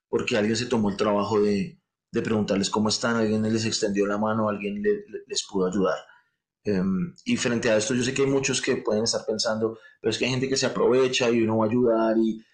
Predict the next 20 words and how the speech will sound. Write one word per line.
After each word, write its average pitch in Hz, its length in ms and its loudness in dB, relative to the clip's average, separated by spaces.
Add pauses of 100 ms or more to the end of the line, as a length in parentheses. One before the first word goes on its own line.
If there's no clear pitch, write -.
(140)
la 113 120 -2
gente 113 220 0
puede 113 220 0
tomarlo 104 380 0
a 104 40 0
mal 107 240 2
y 104 60 2
demás". 98 320 0
Y - 120 -20
tiene 135 220 -2
toda 165 160 2
la 160 80 4
razón, 135 400 -2
pero 123 400 0 (240)
nuevamente 117 460 0
prefiero 113 680 0
sentirme 113 480 -2
culpable 107 520 2
de 113 100 2
pronto 104 540 -2